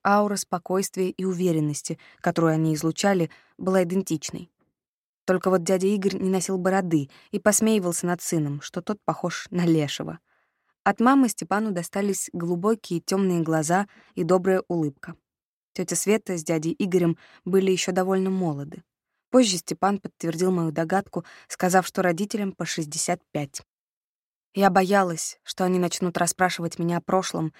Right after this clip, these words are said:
и том, почему я приехала в Усть-Манскую. Рассказывать правду не хотелось, но и обманывать их тоже. Однако ни тётя Света, ни дядя Игорь моим прошлым не интересовались.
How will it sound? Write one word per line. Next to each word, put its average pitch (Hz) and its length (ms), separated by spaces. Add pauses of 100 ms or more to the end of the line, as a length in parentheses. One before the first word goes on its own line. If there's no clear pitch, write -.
(120)
и 196 100
том, 190 240
почему 170 380
я 170 120
приехала 170 480
в 165 40
Усть-Манскую. 165 720 (920)
Рассказывать 185 580
правду 180 260
не 175 140
хотелось, 180 560 (180)
но 196 80
и 190 80
обманывать 175 580
их 156 120
тоже. 170 400 (480)
Однако 240 420
ни 208 300
тётя 196 240
Света, 208 400
ни 175 160
дядя 160 260
Игорь 180 320 (220)
моим 233 200
прошлым 208 540
не 226 140
интересовались. 156 760